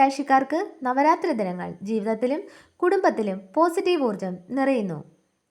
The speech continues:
ഇത് നിങ്ങളുടെ ജീവിതത്തിൽ നിങ്ങൾ പോലും പ്രതീക്ഷിക്കാത്ത തരത്തിലുള്ള മാറ്റങ്ങൾ ഉണ്ടാക്കുന്നു. പുതിയ പദ്ധതികൾ ആരംഭിക്കുന്നതിനും അതിൽ നേട്ടം കൊയ്യുന്നതിനും അനുകൂലമായ സമയമാണ്.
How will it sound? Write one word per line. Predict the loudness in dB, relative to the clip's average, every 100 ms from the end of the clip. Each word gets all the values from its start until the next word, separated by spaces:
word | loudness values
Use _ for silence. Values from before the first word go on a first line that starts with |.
| -6
ഇത് | -2 2 2
നിങ്ങളുടെ | 4 4 4
ജീവിതത്തിൽ | 2 0 -2 -4 -6 -6
നിങ്ങൾ | -2 0 2
പോലും | 2 0 0
പ്രതീക്ഷിക്കാത്ത | -2 -4 -4 -2 -2 2 0
തരത്തിലുള്ള | 0 -4 -2 -2 -4 -6 2
മാറ്റങ്ങൾ | 2 2 -2 -2 -6 -8 -4
ഉണ്ടാക്കുന്നു. | 4 4 4 -4 -6 -10 _ _ _ _ _ _ _ _ _ _ -2
പുതിയ | 4 4 6
പദ്ധതികൾ | 4 2 0 -2 -4 0 4
ആരംഭിക്കുന്നതിനും | 4 2 -2 -2 -2 -4 -6 -4 0
അതിൽ | 0 0 -2 -8 0
നേട്ടം | 0 2 0
കൊയ്യുന്നതിനും | 0 -2 -2 -4 -6 -6 -2
അനുകൂലമായ | 0 2 2 2 0 -2 -6 -8 2
സമയമാണ്. | 2 4 0 -2 -6